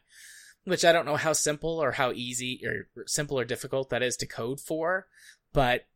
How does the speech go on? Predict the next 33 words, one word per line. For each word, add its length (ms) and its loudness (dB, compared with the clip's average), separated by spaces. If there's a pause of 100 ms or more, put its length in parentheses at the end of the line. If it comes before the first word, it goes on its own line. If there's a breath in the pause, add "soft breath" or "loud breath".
it's 180 -2
a 60 2
really 320 0
good 360 0
attention 440 -4
to 80 -4
detail. 460 -2
And 100 -6
that 100 -2
was 120 -6
one 100 0
of 60 -2
the 80 0
things 240 -2
that 100 0
I 40 -4
think 200 -4
I 60 4
enjoyed 260 -4
the 80 -6
most 280 -4
out 100 2
of 60 -6
the 80 -4
game, 340 -2
was 180 -4
getting 240 -2
into 580 -4
sort 220 -6
of 60 -8
random 300 -4
street 300 -8
ba-, 200 2